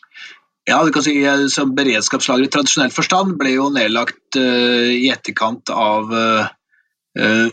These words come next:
<clears throat> etablering av W T O i nitten nittifem, eh, sånn at, eh, tradisjonelt ekstralager har vi jo ikke, men det er jo betydelig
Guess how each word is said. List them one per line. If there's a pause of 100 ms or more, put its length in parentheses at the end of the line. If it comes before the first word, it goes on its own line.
(300)
<clears throat>
etablering
av
W
T
O
i
nitten
nittifem,
eh,
sånn
at,
eh, (340)
tradisjonelt (140)
ekstralager
har
vi
jo (540)
ikke,
men
det
er
jo
betydelig